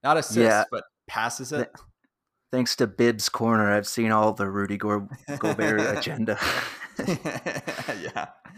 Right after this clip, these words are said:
Speaker 2: Which,
Speaker 1: It's been
Speaker 2: honestly,
Speaker 1: pretty
Speaker 2: he's turned me
Speaker 1: funny.
Speaker 2: into, he's turned me into a Gobert fan. I would really like the Mavs to add him in the offseason, but that's another conversation for another day. But
Speaker 1: Yeah, we'll save that for the offseason. I'm on the fence
Speaker 2: <laughs>
Speaker 1: on,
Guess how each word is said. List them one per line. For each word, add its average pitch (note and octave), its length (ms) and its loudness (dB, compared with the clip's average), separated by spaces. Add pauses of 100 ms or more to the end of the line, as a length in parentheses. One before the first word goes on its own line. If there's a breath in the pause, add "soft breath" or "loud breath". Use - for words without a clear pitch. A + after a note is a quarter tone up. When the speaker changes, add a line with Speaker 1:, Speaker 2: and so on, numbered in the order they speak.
(160)
Speaker 2:
Which, A2 120 -4
Speaker 1:
It's - 20 -6
been B2 100 4
Speaker 2:
honestly, C3 260 6
Speaker 1:
pretty C#3 80 6
Speaker 2:
he's D3+ 120 4
turned E3+ 200 6
me E3+ 100 8
Speaker 1:
funny. D#3+ 140 6
Speaker 2:
into, C3 200 6 (100)
he's C3+ 200 -4
turned D3+ 200 2
me C#3 100 4
into C3+ 200 6
a A2 60 4
Gobert A2+ 500 2
fan. G2 260 -4
I G2+ 80 -2
would G#2+ 160 -4
really A2 220 0
like G#2 260 -2 (240)
the G2 80 -4
Mavs G2+ 300 -2
to - 120 -10
add G2+ 140 -6
him G#2 220 -4
in F2+ 80 -8
the G2 60 -8
offseason, F#2+ 680 -8
but E2+ 200 -12 (460)
that's G#2+ 180 -6
another G2+ 240 -6
conversation E2 680 -12
for F#2 140 -16
another F#2+ 240 -12
day. F2 320 -16
But - 140 -16 (240)
Speaker 1:
Yeah, A#2 320 0
we'll C#3+ 160 -2
save F3 200 2
that E3 140 2
for C#3+ 100 -2
the C3 80 0
offseason. A2+ 500 -2
I'm D3 200 2
on D#3 120 2
the B2+ 80 -2
fence A#2 560 -6
Speaker 2:
<laughs> - 80 -20
Speaker 1:
on, A2 340 -8